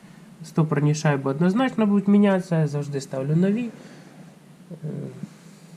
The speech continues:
тут це, хто не знає, втулочки,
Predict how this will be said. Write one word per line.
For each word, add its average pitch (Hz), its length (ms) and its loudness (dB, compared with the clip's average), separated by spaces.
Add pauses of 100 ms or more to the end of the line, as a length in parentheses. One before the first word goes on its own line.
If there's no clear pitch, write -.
(260)
тут 156 240 0 (1080)
це, 151 260 2 (380)
хто 160 220 0
не 151 120 4
знає, 143 300 4
втулочки, 143 640 0